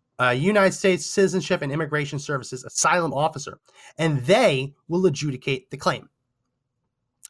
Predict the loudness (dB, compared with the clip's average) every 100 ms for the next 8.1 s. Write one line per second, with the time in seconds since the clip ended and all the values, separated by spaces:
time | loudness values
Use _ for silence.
0 | -10 -8 -6 -4 -2 2 0 0 -4 -2
1 | 0 0 0 0 -2 -6 -6 -6 -16 _
2 | _ _ _ _ _ -10 -4 -4 -4 _
3 | -14 -8 -4 -4 -2 0 2 0 -4 -6
4 | -8 -12 -10 -8 -6 -6 -8 _ _ _
5 | _ _ _ _ -4 -2 -2 -2 -4 0
6 | 2 2 2 -6 _ _ _ _ _ _
7 | _ _ _ _ -20 -20 -16 -14 -6 -6